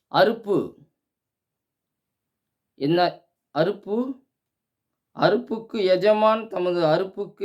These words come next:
வேலையாட்களை அனுப்பும்படி அவரை வேண்டிக் கொள்ளுங்கள் என்றார். தேவனிடத்தில் வேண்டுங்கள். அறுப்போ அதிகமாக இருக்கிறது, ஆனா வேலையாட்கள் என்ன பண்றாங்க? கொஞ்சம் தான் இருக்கிறாங்க. பத்து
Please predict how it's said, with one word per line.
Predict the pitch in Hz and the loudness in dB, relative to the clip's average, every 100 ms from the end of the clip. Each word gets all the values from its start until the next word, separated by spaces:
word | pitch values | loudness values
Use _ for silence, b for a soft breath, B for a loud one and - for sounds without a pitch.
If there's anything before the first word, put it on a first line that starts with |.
| 170 | -2
வேலையாட்களை | 170 180 180 175 - 170 175 185 | 0 4 2 2 -4 -4 -2 0
அனுப்பும்படி | 135 147 156 160 151 156 175 160 | 0 0 -2 -4 -2 0 0 2
அவரை | 139 139 147 151 | 2 2 0 -2
வேண்டிக் | 127 135 135 123 | -2 -2 -2 -6
கொள்ளுங்கள் | - 120 123 120 151 135 | -6 -4 -2 -2 -2 -2
என்றார். | 113 107 110 110 107 - - _ _ _ _ _ _ _ _ _ _ - | -4 -4 -2 0 -2 -4 -18 _ _ _ _ _ _ _ _ _ _ 0
தேவனிடத்தில் | 170 233 240 220 226 196 | 2 4 2 0 -4 -2
வேண்டுங்கள். | 202 202 190 156 120 87 _ _ _ _ _ _ _ _ _ _ _ _ _ _ _ - | 0 0 0 0 0 -4 _ _ _ _ _ _ _ _ _ _ _ _ _ _ _ 2
அறுப்போ | 151 214 220 233 | 2 2 2 4
அதிகமாக | 226 208 233 233 233 220 | 4 2 -2 0 0 0
இருக்கிறது, | 208 - 196 160 170 196 240 247 190 - _ _ _ _ _ _ _ | -4 -4 -2 -2 0 0 2 0 -2 -8 _ _ _ _ _ _ _
ஆனா | 151 175 185 | -2 2 2
வேலையாட்கள் | 170 202 240 226 226 220 | 4 4 4 2 0 -4
என்ன | 214 226 | -2 -2
பண்றாங்க? | 208 214 170 143 135 | -2 -2 0 -2 -4
கொஞ்சம் | 196 226 247 240 | -6 -4 0 0
தான் | 226 | 0
இருக்கிறாங்க. | 190 170 127 104 - _ _ _ _ _ _ _ _ _ _ _ _ _ | 0 -2 -2 -4 -12 _ _ _ _ _ _ _ _ _ _ _ _ _
பத்து | 156 - | -6 -4